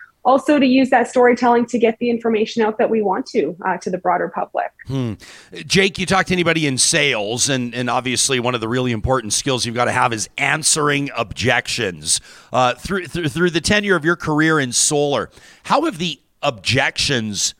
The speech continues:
Speaker 2: evolved? Like, I, I, I, th-, I think back to sort of early stages, and people would, you know, people would talk about, "Wow, in the winter, the solar panels aren't gonna work, so what's the point?"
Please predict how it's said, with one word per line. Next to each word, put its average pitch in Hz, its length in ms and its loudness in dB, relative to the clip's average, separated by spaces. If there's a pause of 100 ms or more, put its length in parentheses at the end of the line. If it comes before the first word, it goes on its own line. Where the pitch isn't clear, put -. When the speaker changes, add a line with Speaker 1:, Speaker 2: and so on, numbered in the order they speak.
(160)
Speaker 2:
evolved? 110 760 0 (360)
Like, 139 160 0
I, 151 120 0
I, 156 220 0
I, 156 100 2
th-, 175 160 -2
I 160 40 0
think 196 180 -2
back 180 140 -2
to - 60 -4
sort 165 180 2
of 156 80 -4
early 156 260 2
stages, 143 500 0
and 131 140 -4
people 135 240 -4
would, 127 180 -2
you 135 60 -4
know, 123 140 2
people 135 220 -2
would 120 120 -4
talk 127 240 0
about, 120 220 -2
"Wow, 139 200 0
in 127 100 -4
the 139 60 0
winter, 135 440 -4
the 117 100 -12
solar 135 280 -4
panels 123 360 -4
aren't 123 160 -4
gonna 117 200 -6
work, 113 220 -2
so 123 140 -4
what's 123 220 -4
the 123 100 -8
point?" 110 320 -2